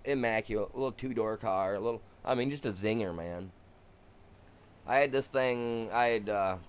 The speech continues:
cut the springs. I cut out, like, an inch off the spring so it sat lower.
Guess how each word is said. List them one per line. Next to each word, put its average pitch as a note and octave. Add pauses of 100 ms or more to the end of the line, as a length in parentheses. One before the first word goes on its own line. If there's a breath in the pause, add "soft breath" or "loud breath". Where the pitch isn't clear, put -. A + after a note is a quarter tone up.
cut C3
the A#2
springs. A#2
I A2
cut A2
out, A2
like, G#2
an G2+
inch A#2
off G#2
the F#2+
spring G#2+
so G#2
it E2
sat F#2+
lower. F#2